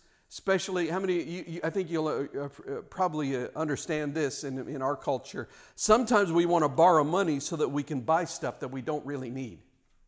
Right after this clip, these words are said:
<laughs> Can I get, can I get an amen? You know what I'm talking about, right? And it's this pressure. Part of it is like, you know, you see a young couple and they get married, and then they want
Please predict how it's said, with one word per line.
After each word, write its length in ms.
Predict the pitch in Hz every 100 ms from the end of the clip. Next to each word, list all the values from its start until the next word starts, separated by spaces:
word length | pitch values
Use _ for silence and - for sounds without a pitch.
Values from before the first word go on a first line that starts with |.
| _ _ _ _ _ _ _ _ _
<laughs> 120 | -
Can 100 | 190
I 60 | 156
get, 560 | 160 170 - - - 135
can 120 | 196
I 60 | 190
get 160 | 214
an 100 | 202
amen? 420 | 208 220 214 120 170
You 60 |
know 100 | 202
what 60 | 220
I'm 60 |
talking 260 | 240 240 185
about, 260 | 135 107 143
right? 260 | 165 254 - _ _ _ _ _ _ _ _ -
And 200 | 135 143 -
it's 260 | 170 170
this 160 | 208 165
pressure. 560 | - 214 208 196 175 - - _
Part 220 | 220 247
of 80 | 226
it 80 | 185
is 160 | 170
like, 180 | 165 147 - - _ _
you 100 | 165
know, 60 | 170
you 140 | 170
see 200 | - 175
a 40 | 160
young 300 | 165 196 165
couple 540 | 196 175 185 180 165
and 80 | 156
they 100 | 160
get 160 | 170
married, 540 | 156 151 165 170 165 165 - - -
and 160 | 151
then 120 | 175
they 100 | 185
want 260 | 175 180